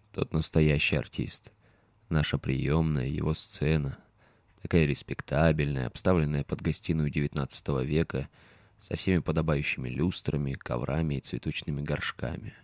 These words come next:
с буфетом, где содержатся эликсиры для безутешных клиентов – и, конечно, с этим замечательным антикварным креслом,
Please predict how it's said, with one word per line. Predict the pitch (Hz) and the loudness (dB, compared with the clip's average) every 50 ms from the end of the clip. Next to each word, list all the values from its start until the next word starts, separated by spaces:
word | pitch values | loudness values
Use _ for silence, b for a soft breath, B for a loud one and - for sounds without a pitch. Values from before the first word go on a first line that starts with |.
| b b b b b b b b - | b b b b b b b b -8
с | 98 85 | -4 -4
буфетом, | 78 69 69 73 - - 90 90 - 82 82 | -2 -2 -2 -2 4 4 4 6 6 2 2
где | 78 76 | 2 0
содержатся | - - 82 78 80 78 76 76 - - - 78 | 2 2 2 2 2 2 2 -2 -4 -2 -2 0
эликсиры | 71 73 - - - 82 - 82 | 0 0 -2 0 0 2 2 2
для | 76 78 76 | 0 0 0
безутешных | 76 78 78 78 71 - 80 76 - - 69 - - | 2 2 2 2 2 0 -2 -2 0 -2 -2 -6 -4
клиентов – | - 76 71 71 69 65 65 - - - - - b b b b b b b b b b _ - | -2 -2 0 0 0 -2 -4 -6 -8 -12 -12 -16 b b b b b b b b b b _ -4
и, | - | 2
конечно, | - 95 87 80 80 - - 73 | 4 4 4 4 4 2 0 -2
с | - | -2
этим | 80 71 80 78 | 0 0 0 0
замечательным | 78 78 78 78 78 - - - 87 82 - - 76 73 71 71 | 0 2 2 2 0 0 2 4 4 4 4 2 0 0 0 -2
антикварным | 71 73 - - - - 82 80 80 78 78 78 | -2 -4 -4 -6 -2 2 2 2 2 2 0 -2
креслом, | - - - 76 76 71 69 - - 92 95 - | -2 -2 0 0 2 0 0 -4 -8 -10 -12 -12